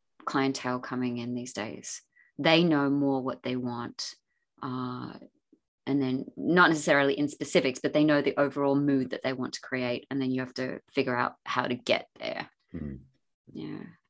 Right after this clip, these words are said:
Speaker 2: Yeah, that is a big change from, um, just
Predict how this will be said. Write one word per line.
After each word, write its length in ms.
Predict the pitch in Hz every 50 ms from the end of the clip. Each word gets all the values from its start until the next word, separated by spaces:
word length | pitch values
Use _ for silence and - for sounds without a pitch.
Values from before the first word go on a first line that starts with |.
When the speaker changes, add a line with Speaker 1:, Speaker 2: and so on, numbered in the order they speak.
| _ _ _ _ _ -
Speaker 2:
Yeah, 140 | - 123 117
that 180 | 110 110 107 110
is 160 | 113 - -
a 40 | 92
big 220 | - 95 82 -
change 460 | - - 95 85 82 82 80 80 -
from, 500 | - - 92 87 80 80 78 78 78 78 - - - - -
um, 420 | 92 87 85 82 82 80 87 87
just 320 | - - - - - -